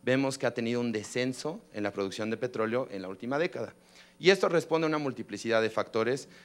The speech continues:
con los cuales estamos, eh, familiarizados en, en, en, en buena medida, y lo que vemos es que esta tendencia decreciente continúa, continúa en el corto plazo. Ahora bien, se revierte en la primera mitad de los dos mil veinte. Y ahí vemos que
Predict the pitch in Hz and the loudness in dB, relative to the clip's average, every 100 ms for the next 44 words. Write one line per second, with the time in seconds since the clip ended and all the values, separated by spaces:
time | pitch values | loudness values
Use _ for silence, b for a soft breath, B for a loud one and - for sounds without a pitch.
0 | B - 107 104 120 113 - - 104 104 | B -4 -4 0 0 0 -6 -4 -4 -2
1 | 98 - - 101 92 90 104 120 156 151 | -6 -10 -12 -6 -6 -6 -4 -4 -4 0
2 | 156 139 - 98 95 98 92 92 - 92 | 0 0 -4 -8 -8 -6 -6 -8 -8 -8
3 | 90 98 107 113 131 135 120 131 131 B | -6 -4 -2 0 0 0 0 -2 -6 B
4 | B B B - 165 165 175 185 180 175 | B B B -4 4 6 6 4 2 -2
5 | - 151 170 165 120 120 143 147 160 127 | -2 0 -2 0 -2 0 0 0 0 0
6 | 113 - 120 110 131 143 185 - _ _ | -2 -4 -4 -4 -4 -6 -8 -20 _ _
7 | _ _ - 104 110 113 107 90 - - | _ _ -8 -6 -2 0 -2 -4 -14 -20
8 | - - 123 120 123 123 113 101 - 123 | -20 -6 -4 -2 -2 -2 -2 -2 0 4
9 | 160 156 110 B B B B 123 139 143 | 4 4 -8 B B B B 6 8 6
10 | 143 135 - - - 120 135 151 190 160 | 2 0 -6 -20 -2 2 2 4 2 2
11 | 165 180 - B B 123 117 117 131 139 | 0 -2 -6 B B -2 -2 0 0 2
12 | 135 107 123 120 104 98 98 98 110 101 | 0 -2 0 0 -2 -6 -6 -6 -4 -2
13 | 95 87 - B B B - 143 175 175 | -4 -6 -14 B B B 2 6 6 4
14 | 180 - 139 123 - | 2 -2 -2 -2 -6